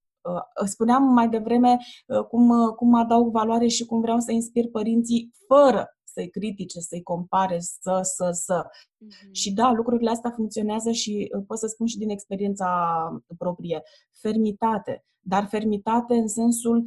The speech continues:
Speaker 1: nu, uh, impun și spun: „Pentru că așa zic eu.” Cumva, mm, pregătit. Îi, îi spui
Speaker 2: Da.
Speaker 1: înainte ce urmează să se întâmple, pentru că el nu înțelege.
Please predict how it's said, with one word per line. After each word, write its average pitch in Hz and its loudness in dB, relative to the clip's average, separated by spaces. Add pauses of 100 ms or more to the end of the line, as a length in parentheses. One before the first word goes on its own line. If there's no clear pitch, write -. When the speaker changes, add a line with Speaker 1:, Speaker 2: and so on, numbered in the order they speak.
(260)
Speaker 1:
nu, 233 4
uh, 226 2 (100)
impun 214 0
și 202 -6
spun: 202 -4
„Pentru 202 -2
că 196 -8
așa 190 -4
zic 175 -6
eu.” 170 -4
Cumva, 202 0 (480)
mm, 208 -4
pregătit. 226 2 (220)
Îi, 202 -12 (180)
îi 233 0
spui 262 0
Speaker 2:
Da. 277 6
Speaker 1:
înainte 226 2
ce 208 -4
urmează 196 0
să 190 -4
se 180 -6
întâmple, 170 -6
pentru 175 -8
că 190 0 (680)
el 220 2
nu 254 4
înțelege. 170 -4